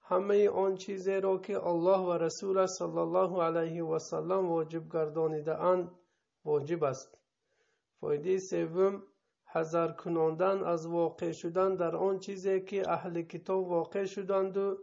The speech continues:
سبب هلاکشان در آن بود. فایده چهارم، البته بر انسان بیشتر از تواناییش واجب نمی شود.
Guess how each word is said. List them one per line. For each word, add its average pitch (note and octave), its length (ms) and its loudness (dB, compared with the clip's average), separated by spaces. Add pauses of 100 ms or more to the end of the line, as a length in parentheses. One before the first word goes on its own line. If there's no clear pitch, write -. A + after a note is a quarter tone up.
(280)
سبب F#3 480 0
هلاکشان E3 880 0
در D3+ 200 -2
آن E3+ 260 -2
بود. D3+ 280 -4 (880)
فایده D#3 400 2
چهارم، F3+ 640 2 (520)
البته F#3 600 2
بر E3+ 240 2
انسان F3 680 0
بیشتر F3 540 0
از E3+ 260 -4
تواناییش E3 960 2
واجب D#3+ 400 -2
نمی E3 260 2
شود. C#3+ 440 -2